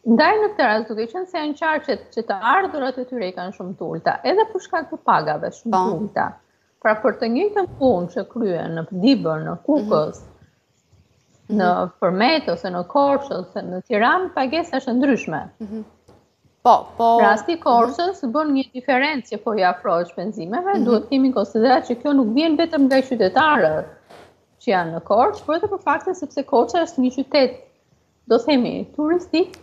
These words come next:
Speaker 2: Po.
Speaker 1: që ka turistë në mënyrë të vazhdueshme, pothuajse për gjatë gjithë vitit. Dhe këta turistë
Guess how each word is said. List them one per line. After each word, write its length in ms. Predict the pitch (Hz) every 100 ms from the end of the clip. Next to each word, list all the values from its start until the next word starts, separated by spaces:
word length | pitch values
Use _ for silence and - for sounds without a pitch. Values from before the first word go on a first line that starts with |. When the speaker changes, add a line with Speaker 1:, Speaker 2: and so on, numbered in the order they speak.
| -
Speaker 2:
Po. 80 | 190
Speaker 1:
që 100 | 330
ka 120 | 330
turistë 400 | 330 269 349 -
në 120 | 254
mënyrë 480 | 269 269 269 277 277
të 60 | 202
vazhdueshme, 560 | 196 208 269 311 330 311
pothuajse 440 | - 262 294 294 254
për 180 | 196 208
gjatë 180 | 269 269
gjithë 180 | 262
vitit. 380 | 170 160 156 160
Dhe 80 | 208 -
këta 180 | 349 359
turistë 500 | 339 277 359 415